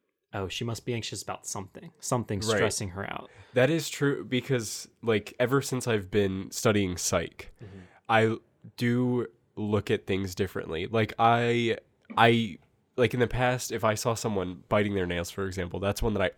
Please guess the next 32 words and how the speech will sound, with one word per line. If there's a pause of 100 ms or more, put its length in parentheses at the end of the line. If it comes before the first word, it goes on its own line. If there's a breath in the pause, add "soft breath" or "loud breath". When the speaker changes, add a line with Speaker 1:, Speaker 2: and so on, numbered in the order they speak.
Speaker 2:
always
notice
now.
Speaker 1:
Yeah.
Speaker 2:
I
used
to
do
it
all
the
time,
and
I, (260)
it
was
probably
anxiety
related,
but
even,
it
wasn't
always.
Like,
it
Speaker 1:
Yeah.
Speaker 2:
was
just
kind
of
something,